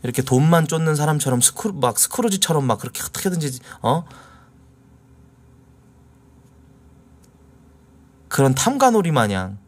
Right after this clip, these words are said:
그런 식으로 사람을 몰아가려고 채팅으로 대가리 써갖고 굴리지 마시고 그냥 지갑을 열고 팬가입을 하시라는 거예요. 예? 그런 것도 안 하면서 자꾸 권리 내세우고 뭐가 어쩌고 저쩌고 하면은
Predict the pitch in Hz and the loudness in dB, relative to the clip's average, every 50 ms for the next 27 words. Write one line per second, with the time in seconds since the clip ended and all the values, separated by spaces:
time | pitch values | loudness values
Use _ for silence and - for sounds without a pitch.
0 | _ _ _ _ - - - 135 147 139 123 117 117 113 107 139 160 165 156 147 | _ _ _ _ -6 -2 0 2 2 2 0 -4 -4 -6 -4 -2 -2 0 0 0
1 | 131 117 98 101 117 135 135 127 123 117 117 110 107 113 113 113 110 104 101 - | -2 -2 0 0 2 2 2 2 2 0 0 -4 -4 -6 -6 -6 -6 -6 -8 -6
2 | - 180 165 - 175 165 143 123 - - 120 107 120 120 117 - 147 139 151 135 | -6 -6 -4 -4 -2 -2 -2 -4 -4 -4 -2 0 0 0 0 0 0 0 -2 -4
3 | 139 120 107 - - 120 117 131 135 135 139 104 85 92 - - - 139 143 135 | -4 -6 -10 -8 -6 -4 -2 -2 -2 0 0 0 0 0 -2 -4 -4 -2 -2 -2
4 | 135 139 - - - - - - 208 208 - - - 139 139 135 131 180 190 135 | -2 -4 -8 -10 -10 -10 -2 0 2 2 4 4 4 4 4 4 4 2 0 0
5 | 98 92 92 90 - 151 151 135 - - - - - - - - - 240 254 247 | 0 -2 -2 -4 -2 -2 -2 -2 -2 -4 -10 -16 -18 -18 -6 0 0 2 2 4
6 | 220 202 180 160 135 135 127 135 151 147 190 170 170 165 180 151 131 117 101 92 | 4 2 2 2 -2 -4 -2 -2 -2 0 2 2 2 2 2 2 2 0 0 0
7 | 92 90 90 90 90 95 98 101 107 - - - - - - - - 95 92 107 | -2 -4 -6 -8 -8 -10 -12 -14 -16 -18 -20 -20 -20 -20 -20 -12 -6 -4 -4 -2
8 | 143 156 - - - - - - - - - - - - - - - 170 196 214 | -4 -4 -8 -14 -20 -20 -20 -20 -20 -20 -20 -20 -20 -20 -20 -6 0 2 2 2
9 | 208 202 208 170 131 131 156 156 160 151 143 135 131 131 - 113 - 139 - - | 2 4 4 4 4 4 4 2 0 0 0 0 -2 -4 -4 -4 -4 -4 -2 0
10 | 117 117 127 151 160 170 143 117 113 110 110 123 117 110 104 107 107 98 101 98 | 2 2 4 4 4 4 4 4 4 4 4 2 2 2 0 -2 -2 0 2 2
11 | 113 127 113 107 104 - 127 117 113 107 104 - 123 110 110 117 120 117 107 117 | 4 4 2 2 2 0 0 0 0 0 0 0 0 2 2 2 2 2 2 2
12 | 127 117 | 0 0